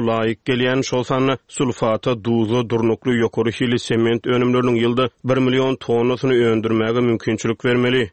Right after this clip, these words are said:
Şeýle-de Lewap sement zawodynyň ikinji tapgyryna iki ýüz elli goly işgäriň zähmet çekmek üçin ähli zerur önümçilik we durmuş şertleriniň döredilenligi aýdylýar.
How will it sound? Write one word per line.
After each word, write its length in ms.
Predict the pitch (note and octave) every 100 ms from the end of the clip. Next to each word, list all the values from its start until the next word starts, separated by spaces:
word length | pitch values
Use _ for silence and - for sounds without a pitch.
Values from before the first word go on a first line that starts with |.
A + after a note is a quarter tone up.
| -
Şeýle-de 360 | A#2 A2+ A#2
Lewap 360 | A2 A2 E3 D#3
sement 380 | E3 D#3 D#3 -
zawodynyň 520 | C#3+ C3+ C3 B2+ C3+ F#2
ikinji 260 | A#2+ A2+
tapgyryna 540 | - B2 - C3 C3 B2+ -
iki 220 | C#3 -
ýüz 160 | B2+ A2+
elli 160 | A2+ A2+ A#2+
goly 340 | B2+ C3 A#2
işgäriň 460 | A2 - A2+ A2+ A#2
zähmet 340 | A2 G#2 A#2 A#2
çekmek 380 | C3 A#2+ B2+ B2
üçin 280 | - C3+ -
ähli 380 | C3+ A#2+ C3+ A#2+
zerur 300 | A#2 A2+ B2
önümçilik 580 | A2+ A2+ A2 G#2+ A#2 -
we 260 | B2+ A#2+
durmuş 280 | A2 A2+ A2 -
şertleriniň 540 | A#2+ - B2+ B2+ A#2+
döredilenligi 560 | A2+ A2+ A2 A2+ A#2 A#2+
aýdylýar. 360 | A#2 A#2+ B2